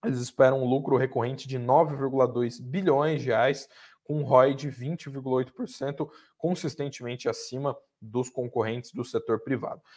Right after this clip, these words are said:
Assim, eles devem encerrar o ano de dois mil e vinte e três no meio do guidance, né,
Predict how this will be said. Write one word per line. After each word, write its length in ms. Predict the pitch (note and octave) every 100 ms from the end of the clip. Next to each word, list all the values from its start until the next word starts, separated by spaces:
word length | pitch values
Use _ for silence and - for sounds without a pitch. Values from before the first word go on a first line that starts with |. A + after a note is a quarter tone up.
| - -
Assim, 300 | A#2 - C#3+
eles 160 | C3+
devem 240 | B2+ C3 C3+
encerrar 280 | - B2+
o 100 | C3
ano 140 | C3 C3
de 80 | B2+
dois 240 | B2+ A#2
mil 140 | B2+
e 40 | A#2+
vinte 140 | A#2+
e 60 | -
três 340 | - C3 B2+ _ _ -
no 160 | C3
meio 300 | C#3+ C3+ C#3+
do 100 | C3+
guidance, 540 | B2+ C#3 E3+ D#3+ B2 -
né, 160 | B2